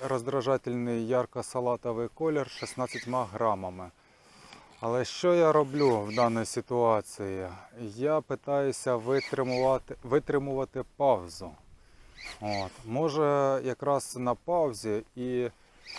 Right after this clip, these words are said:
щось та візьме, бо хвостик відкусило, це було не досить таке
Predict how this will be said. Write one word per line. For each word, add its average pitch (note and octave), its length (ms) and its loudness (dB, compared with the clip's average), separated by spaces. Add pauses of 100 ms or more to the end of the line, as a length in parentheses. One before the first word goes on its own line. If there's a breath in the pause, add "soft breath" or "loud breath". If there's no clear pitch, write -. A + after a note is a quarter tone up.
щось - 520 -2
та C#3 180 -2
візьме, G2 380 -2
бо F#2 180 -6
хвостик D3 540 -4
відкусило, D3+ 760 -6
це - 180 -8
було B2+ 360 -2
не A#2+ 160 -4
досить A#2 380 -4
таке G#2+ 420 -4